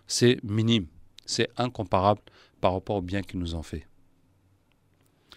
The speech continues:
Donc voici la situation générale. Yawm al-Qiyamah, tous ceux qui,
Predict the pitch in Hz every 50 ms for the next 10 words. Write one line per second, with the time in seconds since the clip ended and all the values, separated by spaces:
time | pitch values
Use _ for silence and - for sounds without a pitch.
0 | - - - - _ _ 107 117 120 110 98 120 120 113 - - 175 160 135 104
1 | - - - 107 - - 101 92 - - - 123 127 123 _ _ - 92 - 104
2 | 101 95 95 90 85 101 95 78 - - _ _ _ _ _ _ - _ _ -
3 | 104 107 104 98 95 90 - - 95 95 95 101 107 110 113 - _ _ - -
4 | - 165 147 - - 165 - - - 117 104 98